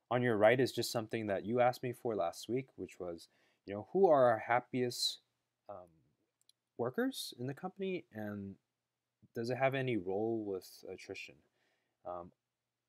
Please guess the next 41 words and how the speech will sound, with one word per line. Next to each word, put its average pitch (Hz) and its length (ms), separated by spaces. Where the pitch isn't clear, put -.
research 135 340
scientists 131 640
led 113 160
the 113 80
charge, 113 680
health 101 380
reps 104 420
following, 101 500
um, 87 220
and 113 400
from 127 220
our 120 140
left 151 240
graph, 113 240
we 110 100
saw 117 220
that 110 200
sales 117 360
reps 117 240
left 107 180
the 95 80
company 95 320
the 78 160
most, 104 480
but 92 160
they're 156 100
moderately 127 720
in 104 100
the 85 80
middle 90 260
in 87 120
terms 87 200
of 85 60
satisfaction, 87 680
so 90 240
there's 82 200
no 80 60
real 82 180
correlation 73 560
there. 107 280
Um, 165 120